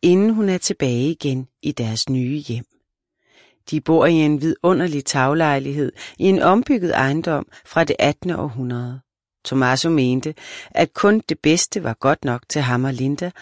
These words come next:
og desuden er det udenrigsministeriet, der betaler lejen. De måtte godt nok lede længe efter deres drømmelejlighed, men da de endelig fandt den, blev de hovedkuls forelskede i den begge to, selv om den var umøbleret,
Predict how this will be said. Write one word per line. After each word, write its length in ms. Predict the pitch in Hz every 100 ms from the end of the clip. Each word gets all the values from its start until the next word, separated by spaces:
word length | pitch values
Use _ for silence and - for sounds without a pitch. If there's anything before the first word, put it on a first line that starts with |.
| - -
og 160 | - -
desuden 560 | 196 - 208 233 269 - - -
er 100 | 170
det 120 | 151
udenrigsministeriet, 1300 | 156 180 220 180 135 131 123 120 - 120 85 113 113 _
der 100 | -
betaler 520 | 113 113 - 127 - 143
lejen. 480 | 123 110 107 117 - _ _ _ _ _ _ -
De 80 | 160
måtte 220 | 151 147
godt 240 | 151 185
nok 180 | 175 139
lede 200 | 143 139
længe 360 | 135 135 175 160
efter 240 | 120 147
deres 280 | 131 120 -
drømmelejlighed, 840 | 120 120 143 143 127 123 135 127 - - -
men 140 | 156
da 120 | 143 131
de 160 | 131
endelig 340 | - 147 156 147
fandt 360 | 175 185 -
den, 160 | 214 269 _ - -
blev 180 | 196 202
de 200 | 190 180
hovedkuls 760 | 175 180 214 247 - 156 -
forelskede 720 | - - 170 165 - - 170 -
i 120 | 127
den 140 | 147
begge 280 | 147 123 123
to, 300 | - 151 135 _ - -
selv 280 | - 220 - - _ -
om 160 | 165
den 240 | 151 147 123
var 80 | 120
umøbleret, 800 | 156 175 156 - 127 - 131